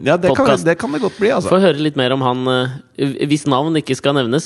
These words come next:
Speaker 2: antar jeg. Men han
Speaker 1: Læreren
Speaker 2: er jo
Speaker 1: hennes?
Speaker 2: sånn, ja, du trenger kanskje ikke å si navnet, eller jeg vet ikke,
Speaker 1: Nei,
Speaker 2: siden
Speaker 1: det
Speaker 2: jeg nå har
Speaker 1: Truls.
Speaker 2: kalt han et,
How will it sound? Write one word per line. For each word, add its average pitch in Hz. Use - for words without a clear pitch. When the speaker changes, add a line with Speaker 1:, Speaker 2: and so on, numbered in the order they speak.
Speaker 2:
antar 160
jeg. 196
Men 160
han 160
Speaker 1:
Læreren 165
Speaker 2:
er 139
jo 214
Speaker 1:
hennes? 294
Speaker 2:
sånn, 147
ja, 135
du 160
trenger 151
kanskje 131
ikke 131
å -
si 113
navnet, 104
eller 247
jeg 226
vet 196
ikke, 208
Speaker 1:
Nei, 185
Speaker 2:
siden 175
Speaker 1:
det 160
Speaker 2:
jeg 156
nå 151
har 139
Speaker 1:
Truls. 349
Speaker 2:
kalt 294
han 147
et, -